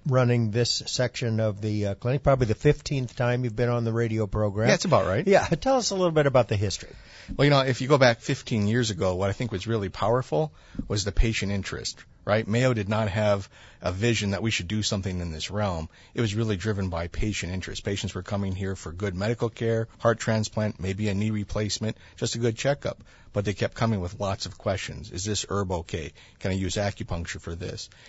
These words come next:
Speaker 2: And I think that's what launched the program fifteen years ago, that idea that we have to respond to our patients so they have good information to make those decisions about what works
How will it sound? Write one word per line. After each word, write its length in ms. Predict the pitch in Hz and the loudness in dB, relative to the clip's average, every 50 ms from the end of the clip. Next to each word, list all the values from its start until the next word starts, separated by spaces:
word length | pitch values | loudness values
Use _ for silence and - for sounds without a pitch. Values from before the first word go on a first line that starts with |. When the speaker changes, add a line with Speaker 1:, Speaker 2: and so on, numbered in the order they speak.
| - - - | -20 -10 -2
Speaker 2:
And 100 | - 104 | 0 0
I 40 | |
think 140 | 110 123 113 | 2 2 2
that's 260 | - 110 117 120 - | 4 4 4 4 2
what 120 | - - - | -4 -6 -6
launched 300 | 113 90 85 95 - - | -4 -4 -4 -4 -6 -10
the 60 | - | -8
program 380 | - - 113 127 117 90 82 82 | -4 -2 -2 -2 -2 -4 -6 -6
fifteen 400 | - 85 76 - - 85 82 87 | -8 -8 -10 -8 -8 -8 -6 -4
years 200 | 92 113 110 101 | -4 -4 -4 -4
ago, 220 | 87 78 78 80 | -6 -8 -8 -8
that 240 | 85 85 82 - - | -6 -8 -8 -6 -6
idea 360 | 90 92 85 85 98 104 98 | -6 -6 -4 -4 -4 -4 -4
that 120 | 95 - | -4 -6
we 80 | 80 90 | -6 -4
have 220 | 90 104 98 - | -4 -4 -4 -6
to 80 | - - | -8 -10
respond 800 | 82 80 80 - - - - 110 113 107 104 95 92 95 98 - - - - - - - - - | -12 -10 -8 -10 -8 -4 -4 -4 -2 -2 -4 -4 -6 -6 -8 -10 -14 -20 -20 -20 -20 -20 -20 -10
to 100 | - - | -4 0
our 120 | 98 85 78 | 0 0 0
patients 460 | - - 139 156 147 - 95 90 - | 0 0 0 0 0 -2 -4 -4 -4
so 80 | - 95 | -4 -2
they 160 | 98 117 127 | -2 -2 0
have 260 | 139 156 110 92 95 | 0 -2 -4 -6 -6
good 180 | - 113 113 107 | -4 -4 -2 -2
information 680 | 110 104 95 - 90 87 92 107 120 - - 92 85 | -2 -4 -4 -6 -6 -4 -4 -4 -4 -4 -4 -6 -6
to 60 | 92 92 | -4 -4
make 180 | 95 98 95 | -4 -6 -6
those 200 | - - 87 85 | -6 -8 -8 -8
decisions 480 | - 87 92 - 98 98 101 - 95 90 | -8 -8 -6 -6 -4 -6 -6 -6 -8 -6
about 220 | 85 87 85 - | -6 -6 -8 -6
what 200 | 78 98 107 - | -4 -4 -4 -4
works 480 | 80 95 110 120 147 - - - - - | -2 -2 -2 -2 -2 -4 -8 -12 -12 -12